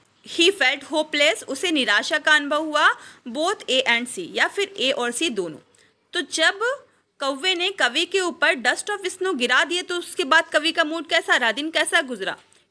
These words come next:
He felt positive and happy, उसे सकारात्मकता का अनुभव होने लगा और वो खुश भी हो गया था ना, इसलिए ऑप्शन नंबर बी हमारा कैसा होगा? राइट होगा। क्वेश्चन नंबर फ़ोर,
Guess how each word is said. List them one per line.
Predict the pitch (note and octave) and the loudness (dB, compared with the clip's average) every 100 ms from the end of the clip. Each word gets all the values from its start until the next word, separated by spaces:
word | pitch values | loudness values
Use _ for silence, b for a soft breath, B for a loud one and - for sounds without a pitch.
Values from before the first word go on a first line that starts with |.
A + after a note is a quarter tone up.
| - D4+ | -8 -4
He | E4+ | -2
felt | - C#4+ G#4 - | 0 2 0 -2
positive | A#3+ G#3+ A#3 B3+ D4 | 0 0 -2 -4 -2
and | D4 B3 | -2 0
happy, | F#3 - D#3+ - b b _ | 0 -2 -16 -18 b b _
उसे | A3+ C4+ | -8 -6
सकारात्मकता | C4 A#3 A3 A3 A3 A#3+ D4 D4+ _ F4+ | -4 0 2 4 2 0 -6 -6 _ -6
का | E4+ E4+ | -2 -2
अनुभव | E4 F4+ | -2 -2
होने | F4+ F4 F4 | -2 -2 0
लगा | E4+ F4+ | 0 2
और | C#4 G#3 | 2 0
वो | F#3+ | -6
खुश | - D#4 D#4+ | -6 -6 -2
भी | E4+ | 0
हो | F4 | 0
गया | D4 D4+ | 0 0
था | D4+ D4+ | 0 2
ना, | G4+ F#4+ B B | 2 2 B B
इसलिए | - D4 D4 | -4 0 2
ऑप्शन | G#3+ - C4+ | 2 0 -4
नंबर | B3 C4 | -2 -4
बी | G3+ B3 | -4 -4
हमारा | C4 G#3 G#3 | -4 -2 -2
कैसा | B3 G#3+ A#3 | -4 -6 -6
होगा? | A3 G3 A#3+ - _ _ A3+ | -8 -4 -4 -6 _ _ -8
राइट | A3 D#3+ E3 | -6 -6 -10
होगा। | D#3+ G#2 G#3+ _ _ _ _ _ | -14 -14 -16 _ _ _ _ _
क्वेश्चन | C4+ C4+ C#4+ | -8 -6 -6
नंबर | C#4 C#4 D4+ | -6 -6 -6
फ़ोर, | D#4+ C4+ D#4 | 0 2 2